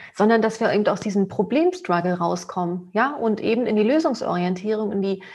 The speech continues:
äh, in die Ergebnisorientierung kommen und uns genau schon vorstellen, genau visualisieren, wie soll das Outcome am Ende sein, wo wollen wir hin? Der Weg ist wichtig, natürlich brauchen wir aber auch für einen, für einen, äh,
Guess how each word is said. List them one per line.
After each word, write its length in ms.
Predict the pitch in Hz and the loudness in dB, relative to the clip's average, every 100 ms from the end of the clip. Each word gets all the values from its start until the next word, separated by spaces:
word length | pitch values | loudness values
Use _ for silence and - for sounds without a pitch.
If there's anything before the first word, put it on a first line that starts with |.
| - - - | -20 -20 -8
äh, 280 | 202 202 175 | 0 0 2
in 60 | 190 | 4
die 80 | |
Ergebnisorientierung 1120 | 202 190 262 320 320 - 170 175 180 202 185 | 2 4 0 0 -2 -2 0 -2 -2 0 0
kommen 240 | 180 220 233 | 0 0 0
und 100 | 220 | -2
uns 160 | 190 | -2
genau 560 | - 202 196 226 311 320 | 0 2 4 4 2 -2
schon 220 | - 226 | -4 -4
vorstellen, 680 | - 214 226 233 269 285 262 | 0 2 2 0 -2 -2 2
genau 400 | 226 208 233 254 | 2 4 2 2
visualisieren, 840 | 240 226 175 196 185 208 269 247 | 0 2 2 2 0 2 0 0
wie 80 | 202 | 0
soll 180 | 226 233 | 0 0
das 160 | 233 233 | -2 0
Outcome 420 | - - 247 196 | -2 -2 0 0
am 80 | 180 | 2
Ende 220 | 175 175 | 2 0
sein, 340 | 180 170 175 180 | 0 0 2 2
wo 160 | 233 | 4
wollen 360 | 214 214 220 208 | 4 2 2 2
wir 180 | 226 226 | 0 0
hin? 500 | 226 320 254 170 - - - - | 0 0 0 -2 -6 -18 -20 0
Der 160 | 190 170 | 2 4
Weg 200 | 196 202 | 4 4
ist 200 | 233 - | 0 -2
wichtig, 520 | 262 - 320 330 - - - | -2 2 0 0 -8 -20 -6
natürlich 400 | 185 180 208 233 | -4 0 2 0
brauchen 320 | - 196 214 220 | 2 2 2 0
wir 80 | |
aber 240 | 208 214 - | 0 2 0
auch 140 | 208 208 - - - - 185 190 156 | 0 -4 -8 -10 -12 -16 -8 -6 -6
für 160 | - | -2
einen, 460 | 220 208 196 - 196 | 2 4 2 0 -6
für 140 | - 220 | -4 0
einen, 340 | 202 196 190 | 2 2 2
äh, 360 | - 180 180 | 0 0 0